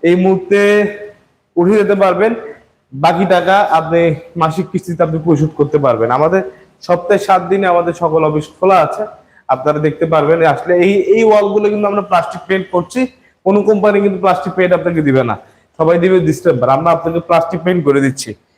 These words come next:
চায়না মেরুন পলিশ টাইলস আমরা দিচ্ছি। আমাদের সকল কাজগুলো আমরা, এ, আপনাদেরকে কমপ্লিট করে দিচ্ছি এবং সম্পূর্ণ রেডি অবস্থায় আপনি নিতে পারবেন। আমাদের এই মুহূর্তে অনেকগুলো ফ্ল্যাট অ্যাভেলেবল আছে। এই বিল্ডিং এ রয়েছে দুইটা বা পনেরোশো দশ,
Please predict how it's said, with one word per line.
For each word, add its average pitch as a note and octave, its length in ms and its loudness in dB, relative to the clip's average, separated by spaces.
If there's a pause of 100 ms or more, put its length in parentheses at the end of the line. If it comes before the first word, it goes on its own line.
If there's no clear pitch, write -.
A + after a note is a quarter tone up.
(160)
চায়না F#3+ 220 2
মেরুন F#3+ 360 2
পলিশ G3 260 0
টাইলস F#3+ 260 0
আমরা F3 180 0
দিচ্ছি। E3+ 380 -6 (340)
আমাদের F#3 300 2
সকল G3 360 0
কাজগুলো G3+ 480 0
আমরা, F#3+ 480 0 (300)
এ, D3+ 40 -2
আপনাদেরকে D#3+ 580 0
কমপ্লিট G#3 480 -2
করে G3+ 160 2
দিচ্ছি D3 380 -2 (300)
এবং G3 240 2
সম্পূর্ণ G#3 460 0
রেডি G3+ 240 2
অবস্থায় G3+ 400 0
আপনি F3+ 160 -2
নিতে E3+ 220 -2
পারবেন। F3+ 380 0 (340)
আমাদের F#3 420 2
এই G3+ 160 4
মুহূর্তে G#3 500 0
অনেকগুলো G#3 420 0
ফ্ল্যাট G3+ 200 0
অ্যাভেলেবল G3 480 0
আছে। F#3+ 340 -2 (300)
এই F#3 120 0
বিল্ডিং F#3+ 320 0
এ G#3 60 2
রয়েছে G3 260 -2
দুইটা F#3 260 0
বা F#3+ 140 4
পনেরোশো F#3 440 -4
দশ, E3+ 360 -2